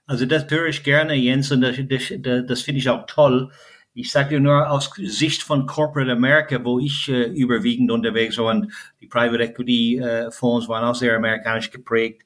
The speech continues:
Es gab so viel Wechsel. Und wenn ich mit dem C F O unterwegs war für zwei, drei Jahren und wir haben einen guten Job gemacht und dann haben sie meinen C E O gefeuert, dann kam ein Neuen dazu und es ging schon wieder los mit Vertrauensaufbau.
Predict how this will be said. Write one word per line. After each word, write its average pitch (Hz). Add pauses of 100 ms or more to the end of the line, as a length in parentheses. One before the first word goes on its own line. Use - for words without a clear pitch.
Es 135
gab 123
so 196
viel 196
Wechsel. 151 (420)
Und 131
wenn 139
ich 190
mit 175
dem 156
C 165
F 143
O 160
unterwegs 139
war 139
für 139
zwei, 135
drei 131
Jahren 135
und 127
wir 127
haben 131
einen 127
guten 127
Job 127
gemacht 131 (280)
und 131
dann 131
haben 139
sie 139
meinen 123
C - (140)
E 139
O 131
gefeuert, 139 (180)
dann 123
kam 135
ein 131
Neuen 143
dazu 143 (280)
und 127
es 123
ging 156
schon 139
wieder 135
los 139
mit 123
Vertrauensaufbau. 131